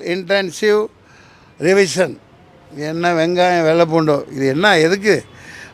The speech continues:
அரை கோடி மக்கள் காமராஜ் சுதந்திரம் கிடைச்ச நாள்லேருந்து அமைதியா தான் இங்க ஓட்டு போட்டுட்டு இருக்காங்க.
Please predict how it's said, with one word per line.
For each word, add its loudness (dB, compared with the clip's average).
அரை 4
கோடி -2
மக்கள் -2
காமராஜ் 2
சுதந்திரம் -2
கிடைச்ச -4
நாள்லேருந்து -2
அமைதியா -2
தான் -4
இங்க -6
ஓட்டு 2
போட்டுட்டு -2
இருக்காங்க. -2